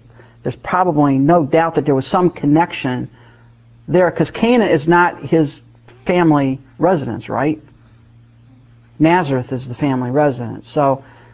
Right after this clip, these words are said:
so there had to be something there that he would be invited to this wedding. You didn't invite just anyone. You invited relatives and close friends. So there was some connection there.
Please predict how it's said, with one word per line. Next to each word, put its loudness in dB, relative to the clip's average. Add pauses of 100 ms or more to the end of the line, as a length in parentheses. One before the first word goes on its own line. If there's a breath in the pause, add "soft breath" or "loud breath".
(600 soft breath)
so 4
there 4
had 4
to 2
be 4
something 0
there 4
that 0
he 2
would 4
be 4
invited 2
to 0
this 0
wedding. 2
You 4
didn't 4
invite 2
just -8
anyone. 2
You 6
invited 2 (320 soft breath)
relatives 2
and 0
close -2
friends. 0
So -2 (200 loud breath)
there 4
was -2
some 0
connection 0
there. 0